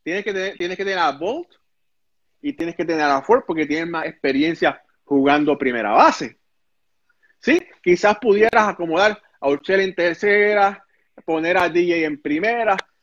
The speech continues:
pero no, no es lo mismo. Ahora, esto le da un, un caramelo dulce a los Yankees. ¿Tú sabes por qué?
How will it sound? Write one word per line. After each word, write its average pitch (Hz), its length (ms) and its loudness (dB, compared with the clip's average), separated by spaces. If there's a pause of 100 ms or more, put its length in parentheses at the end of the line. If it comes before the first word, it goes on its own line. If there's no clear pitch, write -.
(140)
pero 190 400 0 (960)
no, 214 280 -6
no 196 340 2
es 247 160 2
lo 190 180 0
mismo. 147 340 -6 (280)
Ahora, 156 580 2 (280)
esto 214 360 -4
le 240 120 2
da 254 320 2 (260)
un, 220 400 -6 (140)
un 220 180 -4
caramelo 240 800 2 (480)
dulce 196 520 -2
a 180 40 0
los 151 200 -4
Yankees. 214 420 -2 (360)
¿Tú - 80 -4
sabes 233 120 2
por 226 160 2
qué? 247 320 0